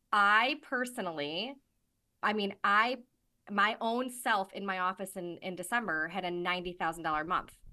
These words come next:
So, like, that's just what I brought in. Like, you know what I'm saying? That's my sales.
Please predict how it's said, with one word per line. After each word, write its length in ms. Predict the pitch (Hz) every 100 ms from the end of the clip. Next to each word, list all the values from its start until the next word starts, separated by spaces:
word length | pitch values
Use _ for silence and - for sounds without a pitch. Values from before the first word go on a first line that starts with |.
| -
So, 220 | - 220 202
like, 360 | 190 170 - - -
that's 280 | 226 269 -
just 220 | 311 294
what 120 | 196 170
I 180 | 254
brought 240 | 202 143 135
in. 140 | 92 - _ -
Like, 60 |
you 40 | 208
know 60 |
what 80 | 214
I'm 40 | 202
saying? 280 | 180 196
That's 180 | 220 226
my 220 | 214 214
sales. 460 | 262 - 107 -